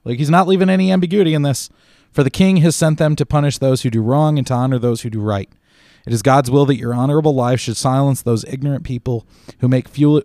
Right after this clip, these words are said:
foolish accusations against you. For you are free, yet you are God's slaves. So don't use your freedom as an excuse to do evil. Respect everyone and love your Christian brothers and sisters.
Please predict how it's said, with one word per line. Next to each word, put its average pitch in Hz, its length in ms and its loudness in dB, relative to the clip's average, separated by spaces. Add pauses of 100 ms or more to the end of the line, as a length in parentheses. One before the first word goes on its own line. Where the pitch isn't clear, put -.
foolish 160 480 2
accusations 120 720 -4
against 117 400 -4
you. 95 160 -8 (480)
For 123 240 2
you 151 320 4
are 135 300 -2
free, 123 500 -4 (420)
yet 123 280 -2
you 127 80 2
are 117 100 2
God's 117 300 -2
slaves. 110 560 -6 (340)
So - 120 -2
don't 151 240 6
use 156 120 4
your 143 100 0
freedom 147 380 0
as 127 160 -4
an 113 60 -4
excuse - 420 -4
to 117 120 -8
do 110 160 -2
evil. 107 420 -6 (440)
Respect 135 440 -2 (100)
everyone 117 600 0 (260)
and 120 180 -2
love 131 160 4
your 139 120 0
Christian 139 360 -4
brothers 123 320 -2
and 117 120 -4
sisters. 101 480 -10